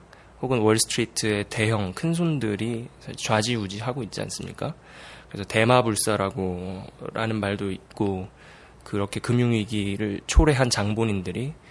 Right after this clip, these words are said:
책임을 크게 지지 않고 오히려 그 피해는 일반인들이 다 보게 되는 현상을 보고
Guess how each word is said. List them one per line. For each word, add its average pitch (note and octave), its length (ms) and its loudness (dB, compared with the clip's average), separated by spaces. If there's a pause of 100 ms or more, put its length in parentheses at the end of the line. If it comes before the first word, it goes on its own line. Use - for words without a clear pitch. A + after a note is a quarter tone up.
(240)
책임을 C3 1160 0
크게 D#3+ 220 -4
지지 A2 220 2
않고 F#2 420 -2
오히려 A2 240 2
그 G#2+ 120 -6
피해는 D3 520 0
일반인들이 G#2 560 -2
다 - 120 -12 (280)
보게 A#2+ 220 4
되는 G#2 280 2
현상을 C3+ 380 0
보고 G2+ 560 4